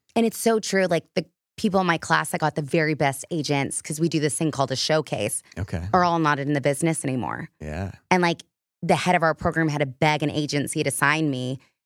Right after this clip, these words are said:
Speaker 1: And I was the first one to come out swinging with a contract 'cause I did Dory and Finding Nemo, the musical.
Speaker 2: Mm-hmm.
Speaker 1: So it's like, that's the part where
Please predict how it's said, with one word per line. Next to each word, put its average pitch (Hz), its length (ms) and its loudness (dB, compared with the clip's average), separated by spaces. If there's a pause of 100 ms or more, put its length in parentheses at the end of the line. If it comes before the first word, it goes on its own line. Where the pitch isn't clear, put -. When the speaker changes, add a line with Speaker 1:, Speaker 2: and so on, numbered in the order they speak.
(180)
Speaker 1:
And 175 120 4
I 160 80 2
was 160 120 -2
the 170 60 -2
first 165 320 0
one 151 140 2
to 143 60 -2
come 151 220 0
out 131 180 0
swinging 139 360 0
with 131 100 0
a 139 60 -2
contract 143 680 2
'cause 160 140 0
I 151 120 4
did 139 460 -2
Dory 147 260 2
and 139 120 -2
Finding 139 320 2
Nemo, 147 260 2
the 135 80 -2
musical. 120 460 -2 (200)
Speaker 2:
Mm-hmm. 104 200 0
Speaker 1:
So 269 100 -2
it's 277 140 0
like, 226 200 -2
that's 214 280 2
the 226 100 0
part - 760 -2 (760)
where 165 680 2